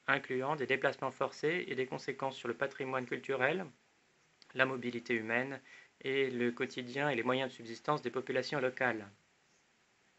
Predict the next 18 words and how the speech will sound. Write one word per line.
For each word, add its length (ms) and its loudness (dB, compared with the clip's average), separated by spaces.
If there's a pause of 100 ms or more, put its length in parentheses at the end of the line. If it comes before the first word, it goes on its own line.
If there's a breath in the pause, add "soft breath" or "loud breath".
(1800)
Le 100 -4
Saint-Siège 720 2
saisit 340 0
cette 220 -2
occasion 400 0
pour 160 -8
souligner 540 -2
le 180 -2
fait 400 0
que 320 2 (1300)
le 160 -2
visage 540 2 (120)
humain 440 -2
de 560 -4
l'urgence, 560 -4
euh, 340 -4
climatique, 720 -4
euh, 720 -12